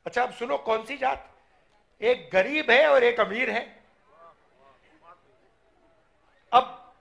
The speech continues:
मेरा मोदी जी से सवाल, भैया अगर सिर्फ दो जात हैं, तो हर भाषण में आप अपने आप को ओबीसी क्यों कहते हो?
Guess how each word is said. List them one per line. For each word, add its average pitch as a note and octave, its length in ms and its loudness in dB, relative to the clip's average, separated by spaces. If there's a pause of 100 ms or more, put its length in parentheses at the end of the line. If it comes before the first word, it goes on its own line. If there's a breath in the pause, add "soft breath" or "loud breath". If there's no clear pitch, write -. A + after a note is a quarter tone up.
(760)
मेरा G3 220 -2
मोदी G3 220 -6
जी C4 140 -12
से A#3+ 120 -18
सवाल, C4 320 -6 (1600)
भैया F#3+ 340 -6
अगर G3+ 320 -2 (260)
सिर्फ G3+ 260 -12
दो E3+ 240 -12
जात E3+ 320 -8
हैं, F3 380 -12 (680)
तो F3+ 60 -8
हर - 220 -8
भाषण D#3 480 -12
में A3 100 -10
आप G#3+ 220 -6
अपने G#3 240 -8
आप A3 160 -4
को A3+ 120 -10
ओबीसी G3+ 340 -12
क्यों C4 140 -18
कहते B3 260 -12
हो? A#3 120 -18